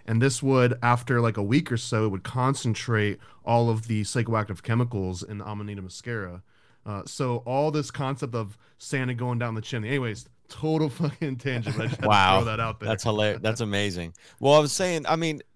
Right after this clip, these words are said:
Speaker 2: in, in the, in the Mayan, uh, co-, you know, uh, canon, if you will, uh, it's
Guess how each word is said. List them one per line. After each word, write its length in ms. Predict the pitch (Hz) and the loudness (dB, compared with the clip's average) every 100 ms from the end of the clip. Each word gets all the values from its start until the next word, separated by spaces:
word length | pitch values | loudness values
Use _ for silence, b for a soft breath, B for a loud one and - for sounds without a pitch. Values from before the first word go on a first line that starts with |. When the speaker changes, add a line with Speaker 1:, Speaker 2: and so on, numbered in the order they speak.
| - | -8
Speaker 2:
in, 160 | 147 151 - | -6 -6 -4
in 180 | 185 175 | -2 0
the, 200 | 160 170 | -2 -2
in 80 | |
the 100 | 170 | -2
Mayan, 460 | 147 135 135 120 117 - - 120 | 0 0 0 -2 -6 -10 -8 -2
uh, 300 | 107 95 95 | 0 0 -2
co-, 180 | - 127 | -2 -2
you 160 | - 113 | -2 -4
know, 240 | 87 90 - - | -4 -6 -12 -8
uh, 460 | 95 87 85 78 80 | -2 0 0 -2 -4
canon, 460 | - 110 101 95 101 - | -2 -2 -2 -6 -10 -10
if 160 | 104 | -6
you 100 | 98 | -2
will, 320 | 92 98 110 - | 0 0 -2 0
uh, 300 | 98 92 80 - b b b b - | 2 4 2 -4 b b b b -4
it's 180 | 131 | -2